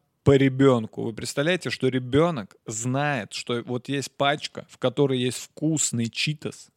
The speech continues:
вкусный, самый сырный сыр в мире. В этой пачке лежит фишка, уже, уже охуенно, уже фишка, уже что-то кроме, остается что-то еще от Чит-,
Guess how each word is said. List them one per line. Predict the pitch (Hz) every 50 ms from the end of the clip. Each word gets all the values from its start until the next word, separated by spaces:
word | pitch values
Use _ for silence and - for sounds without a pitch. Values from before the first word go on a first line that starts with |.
| _ _ _ _ _ _ _ _ _ - - _ _ _
вкусный, | - 147 151 143 127 - - 117 101 101 120 120 _ _
самый | - - - 131 127 131 127 120
сырный | - - - 143 139 139 131 135 139 135 135
сыр | 120 - - - 127 123 123 -
в | 110 113 120
мире. | 123 117 98 - - - - _ _ _ _ _ _ _ _ _ _ _ _ _ _ _ _ _ _ _ _ _ _ _ -
В | 120 131
этой | 151 160 147 - 135 120
пачке | - - 143 143 135 - - - - 113
лежит | 110 123 131 123 123 139 131 -
фишка, | - - - 151 160 156 - - - - - - _ _
уже, | - 165 156 147 147 139 135 143 156 151 147 139 - - _ _
уже | - 165 156 170 170 160 147 147 160 165 160
охуенно, | 151 139 127 - - 147 147 156 160 156 156 143 127 117 110 95 - -
уже | - 175 147 143 143 139 147 165 170 156
фишка, | - - - 147 151 175 170 - - - - 120 104 101
уже | - 143 127 123 139 165 156
что-то | - - - - 160 160 156 - 147 123
кроме, | - - - 139 139 156 156 147 135 117 104 -
остается | - 120 - - - 156 165 180 190 180 151 - - 113
что-то | - - - 113 107 - -
еще | 113 117 - - 123 117
от | 113 -
Чит-, | - - 123 -